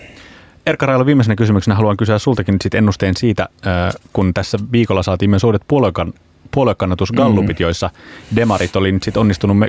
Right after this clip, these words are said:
Speaker 1: kiilaamaan kokoomuksen ohi. Sitten
Speaker 2: Niin.
Speaker 1: saadaan tää uutinen, että kokoomuksesta yksi korkean profiilin kansanedustaja, toki ensimmäisen kauden, mutta kuitenkin eroaa
Speaker 2: Mm.
Speaker 1: puolueesta ja, ja on perusteella tämmönen niinku ihan kokoomuksen osuva uusi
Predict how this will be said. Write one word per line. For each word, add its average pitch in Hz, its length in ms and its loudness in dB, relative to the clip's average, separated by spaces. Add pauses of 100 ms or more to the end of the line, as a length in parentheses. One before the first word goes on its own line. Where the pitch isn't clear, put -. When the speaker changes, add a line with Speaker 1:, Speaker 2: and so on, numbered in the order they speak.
Speaker 1:
kiilaamaan 90 580 0
kokoomuksen 85 560 -4
ohi. 85 300 -4
Sitten 110 220 -4
Speaker 2:
Niin. 110 40 2
Speaker 1:
saadaan 95 240 0
tää 95 120 -2
uutinen, 92 340 0
että - 140 -6
kokoomuksesta 87 680 -4 (320)
yksi - 160 -16
korkean 101 320 -2
profiilin 87 480 -2
kansanedustaja, 85 580 -2
toki 85 240 -4
ensimmäisen 85 380 -2
kauden, 85 240 -2
mutta 82 180 -4
kuitenkin 85 580 -2 (360)
eroaa 101 300 2
Speaker 2:
Mm. 92 80 0
Speaker 1:
puolueesta 98 460 0
ja, 87 220 -2
ja 87 160 -2
on 87 100 -2
perusteella 87 500 -2
tämmönen 82 340 -2
niinku 82 320 -4 (140)
ihan 87 200 -2
kokoomuksen 85 640 -4
osuva 82 380 -2
uusi 85 340 -2